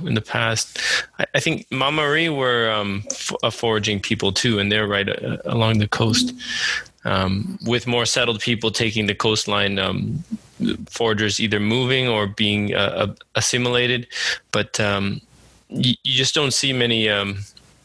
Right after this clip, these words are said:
immediate return, uh, coastal foragers, uh, nowadays.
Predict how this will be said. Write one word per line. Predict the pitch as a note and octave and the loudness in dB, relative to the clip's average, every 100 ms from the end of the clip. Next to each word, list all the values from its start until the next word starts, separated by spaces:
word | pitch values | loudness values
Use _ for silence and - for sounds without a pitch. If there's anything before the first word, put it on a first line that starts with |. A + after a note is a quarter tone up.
| - - - | -12 -12 -4
immediate | A#2 A#2+ A#2+ G#2 | 0 2 2 2
return, | A2 - A#2+ G#2+ G2+ - - | 0 0 2 2 -2 -8 -4
uh, | B2+ G#2+ A#2 | -2 -2 -2
coastal | - A#2 - A#2 G2+ | 0 0 0 0 0
foragers, | - A2+ A2 A#2+ A2 G2+ - B2 | -2 0 0 0 -2 0 0 0
uh, | G#2+ B2 - - - - _ | -2 -4 -8 -20 -20 -20 _
nowadays. | A2+ G2+ G2+ | -2 0 0